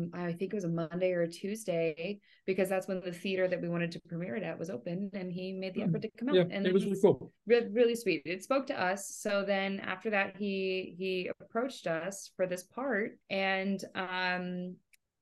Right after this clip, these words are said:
Speaker 1: and we, of course, were very, we were happy to oblige and, and wanted to make it happen. And so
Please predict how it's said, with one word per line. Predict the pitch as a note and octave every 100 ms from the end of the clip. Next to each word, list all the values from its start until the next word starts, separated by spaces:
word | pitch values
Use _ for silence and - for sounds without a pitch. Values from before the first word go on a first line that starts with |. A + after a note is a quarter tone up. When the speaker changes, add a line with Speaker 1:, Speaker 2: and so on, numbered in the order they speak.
| -
Speaker 1:
and | F#3+ F#3 F3+
we, | F3 F#3
of | F3+
course, | - E3+ F#3 - -
were | F3+ F3 E3+
very, | E3 E3 E3
we | F3
were | E3 E3+
happy | - D#3 F3 F#3 -
to | - E3+ E3 E3
oblige | E3+ D#3+ D#3 D#3 F#3 G#3
and, | E3 D#3+ D#3 D#3+ -
and | E3+ E3 E3
wanted | E3 E3
to | E3+
make | E3
it | E3+
happen. | A3+ D4+ - G3+ F#3
And | F3
so | E3+ E3+ E3 E3